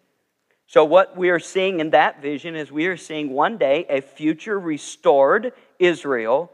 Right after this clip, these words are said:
a chosen Jerusalem in the kingdom age where God will dwell in his presence with them. That's a future time that has not yet happened. That vision ends with this scene that God is on his throne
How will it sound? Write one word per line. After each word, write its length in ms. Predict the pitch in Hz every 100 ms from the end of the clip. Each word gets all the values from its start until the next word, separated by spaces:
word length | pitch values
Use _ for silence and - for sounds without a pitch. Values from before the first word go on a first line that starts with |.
| _ _ _ _ -
a 140 | 156
chosen 680 | - - 185 190 214 262 247
Jerusalem 840 | 180 170 165 156 - 143 120 135 170 _ -
in 180 | 202 214
the 80 | 220
kingdom 600 | - 208 208 226 254 254 175
age 420 | 147 139 160 143
where 160 | 165
God 480 | 135 165 170 220 185
will 140 | 240 202
dwell 460 | 147 175 170 196 202
in 160 | 190 170
his 180 | 156 _
presence 580 | - 214 202 180 180
with 300 | 165 214 220
them. 240 | 175 135 90 _ -
That's 200 | 160 -
a 80 | 180
future 480 | - 208 214 220
time 320 | - 170 180 170
that 120 | 151
has 140 | 147
not 280 | 147 143 -
yet 200 | 165 165
happened. 500 | 190 220 220 139 - _ _ _ _ _ _ _
That 360 | 185 208 - 165
vision 440 | 254 262 214 214 220
ends 760 | 220 262 233 143 180 233 - - _ -
with 220 | 208 208
this 180 | 208 190
scene 520 | - - 269 247 190
that 220 | 185 160
God 360 | 165 190 240 240
is 140 | 208
on 200 | 214 214
his 220 | 180 185 -
throne 560 | 208 214 220 185 165